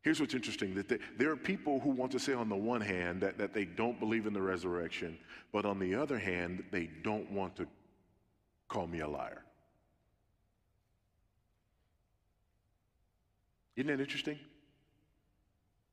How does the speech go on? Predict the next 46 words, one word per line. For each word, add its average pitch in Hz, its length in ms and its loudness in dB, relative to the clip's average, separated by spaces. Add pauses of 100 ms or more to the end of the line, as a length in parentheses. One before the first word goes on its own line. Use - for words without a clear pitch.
(120)
"Don't 143 120 4
believe 143 220 6
in 127 60 2
the 110 60 4
resurrection, 101 400 2
so 120 120 0
you're 127 140 4
saying 135 280 4
I'm 117 280 6
lying." 135 380 4 (1000)
Beyond 143 440 4
that, 165 280 4
I'm 165 120 4
not 214 180 4
just 196 220 0
a 143 40 8
liar, 117 580 6
I'm 123 160 4
a 101 80 6 (160)
blaspheming 120 800 6
liar 95 380 6 (200)
because 139 380 4
I'm 180 180 4
saying 127 380 4
that 98 260 4
God 123 300 4
did 107 220 4
something 101 400 0
that 90 160 0
God 95 240 2
didn't 87 260 -4
do. 82 160 -2 (1900)
No, 269 120 4
no, 269 80 4
no, 254 120 2
no, 208 160 4
no, 135 120 4
no. 117 160 6
I'm 226 80 2
not, 262 160 4
I'm 233 180 6
not 214 160 4
calling 160 220 4
you 117 120 6
a 101 40 6
liar. 147 500 6